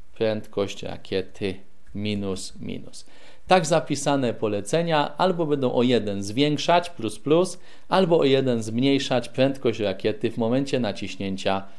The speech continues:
tych klawiszy. A później przesunięcie zależy od prędkości rakiety,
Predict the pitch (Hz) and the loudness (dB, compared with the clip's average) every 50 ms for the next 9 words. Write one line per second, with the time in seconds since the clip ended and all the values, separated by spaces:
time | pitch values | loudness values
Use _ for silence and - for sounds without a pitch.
0 | - - - - - - - - 113 113 107 - - 113 104 98 92 92 82 - | -12 -12 -12 -12 -12 -10 -2 0 0 0 0 0 0 2 2 2 2 0 -6 -6
1 | - - - - - 175 240 233 - 220 180 165 147 170 170 175 170 170 170 - | -6 -8 -6 0 4 4 4 4 4 2 2 2 2 2 2 2 2 0 -2 -6
2 | - - - - - - - 151 139 - - 135 127 127 127 131 135 131 135 123 | -10 -12 -12 -12 -8 2 4 4 4 4 2 2 2 4 4 2 2 2 2 2
3 | 113 120 113 110 120 120 113 104 113 - - 120 110 - - - 110 104 104 - | 2 2 2 4 4 2 2 2 0 0 0 0 -2 -2 -2 -2 -2 -2 -2 0
4 | - 113 101 - - - 104 95 92 90 - - 135 131 131 131 - 127 120 | 0 0 0 0 -4 -4 -2 -2 -2 -2 -2 0 0 0 2 2 2 2 2